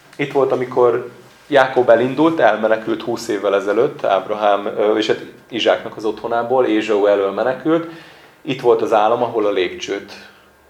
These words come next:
a mennyei létrát, ö, álmodta meg. Itt kapta az ígéretet meg, amit,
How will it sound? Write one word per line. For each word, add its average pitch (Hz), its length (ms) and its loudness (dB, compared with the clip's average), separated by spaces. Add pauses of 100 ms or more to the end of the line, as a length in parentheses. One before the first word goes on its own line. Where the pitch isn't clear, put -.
a 101 440 -2 (200)
mennyei 104 340 -4
létrát, 95 840 -4
ö, 104 400 -6 (160)
álmodta 117 500 -6
meg. 143 340 -4 (520)
Itt 110 180 -8
kapta 104 260 -2
az 98 120 0
ígéretet 104 600 -2
meg, 110 220 0
amit, 95 280 -2